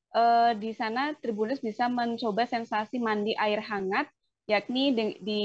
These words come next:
kolam yang, eh, memanjang juga dengan kedalaman yang tidak terlalu dalam, sehingga di sana, eh, untuk anak-anak hingga orang dewasa bisa, eh, mencoba air hangat di kolam Taman Kali Anget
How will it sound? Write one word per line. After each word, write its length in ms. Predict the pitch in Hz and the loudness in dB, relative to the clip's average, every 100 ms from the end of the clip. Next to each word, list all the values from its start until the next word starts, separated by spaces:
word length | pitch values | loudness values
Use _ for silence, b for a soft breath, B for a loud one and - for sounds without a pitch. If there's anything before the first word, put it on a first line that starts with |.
| 208 - | -2 0
kolam 320 | 208 214 247 | 2 2 2
yang, 560 | 226 214 208 208 208 208 190 | 0 0 0 -2 -4 -4 -6
eh, 420 | - - 214 208 | -8 -2 2 4
memanjang 760 | 208 202 202 196 233 285 294 240 _ _ | 2 2 0 0 2 2 2 0 _ _
juga 240 | - 240 | -6 -4
dengan 320 | 208 208 220 226 | -2 -2 -4 -4
kedalaman 560 | 226 202 196 202 226 214 | -4 0 2 2 0 -2
yang 40 | 214 | -4
tidak 320 | 185 202 - | -2 -2 0
terlalu 320 | 208 196 202 | 0 0 0
dalam, 400 | 196 190 180 180 | 2 2 0 -2
sehingga 320 | - 190 220 | -4 -2 -2
di 160 | 214 196 | -4 -4
sana, 400 | 196 196 254 - b b _ _ 220 | -2 0 0 -2 b b _ _ 0
eh, 320 | 226 226 233 - | 4 4 2 0
untuk 240 | 226 240 | -4 -2
anak-anak 560 | 226 220 220 220 247 - _ _ | -2 -2 -4 -2 -4 -6 _ _
hingga 400 | 233 220 214 208 | -20 -2 2 2
orang 240 | 214 208 196 | 2 2 0
dewasa 400 | 196 196 240 233 | 0 0 -2 -2
bisa, 480 | 196 - 226 240 254 _ _ _ - | -4 -2 0 0 -2 _ _ _ -2
eh, 80 | 208 | 0
mencoba 560 | 208 208 208 190 220 - | 2 0 -2 0 0 2
air 320 | 208 208 202 | 2 2 0
hangat 560 | 202 214 214 190 208 220 | -2 -4 -4 -2 -2 -4
di 560 | 190 196 196 196 196 190 | -6 -4 -2 0 -2 0
kolam 480 | 202 196 214 226 233 - _ _ _ _ _ _ _ _ _ _ _ | 0 2 0 -2 -6 -12 _ _ _ _ _ _ _ _ _ _ _
Taman 400 | - 214 220 233 | -2 0 0 -2
Kali 240 | 226 214 208 | 0 0 0
Anget 320 | 208 202 220 | -2 -2 -4